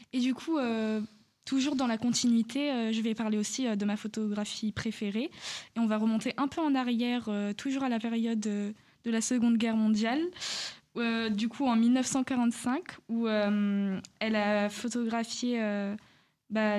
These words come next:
elle a fait des prises de vue, euh, des prisonniers lors de la libération, euh, des camps juifs, dont celui de Buchenwald, où, euh, elle a été, euh, l'attachée à la troisième armée du général Georges Patton.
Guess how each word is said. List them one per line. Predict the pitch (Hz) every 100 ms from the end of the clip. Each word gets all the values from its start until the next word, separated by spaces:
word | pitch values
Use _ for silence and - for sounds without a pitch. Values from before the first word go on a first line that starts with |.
| 202
elle | 214
a | 214
fait | 240
des | 226
prises | - 247 220
de | 233
vue, | 226 226 262
euh, | 233
des | 214 220
prisonniers | - 233 226 226 226 240 233
lors | 226 214
de |
la | 214 208
libération, | 214 208 208 214 - 233 226
euh, | 202 196
des | 196 202
camps | - 214
juifs, | 208 220 233 - -
dont | 202 240 -
celui | - 220 226
de | 220
Buchenwald, | 214 - 214 214 226 311 285 - - - - _ _
où, | 247
euh, | 233 220 220
elle | 233 226
a |
été, | 220 220 269 247
euh, | 220
l'attachée | 220 226 226 - - 262 -
à | 214
la | 208
troisième | - 240 247 247
armée | 233 233 240 247 - - - _ -
du | 208 233 240 240
général | 254 269 269 269 269 269 262 254
Georges | 247 277 320 -
Patton. | - 311 311 294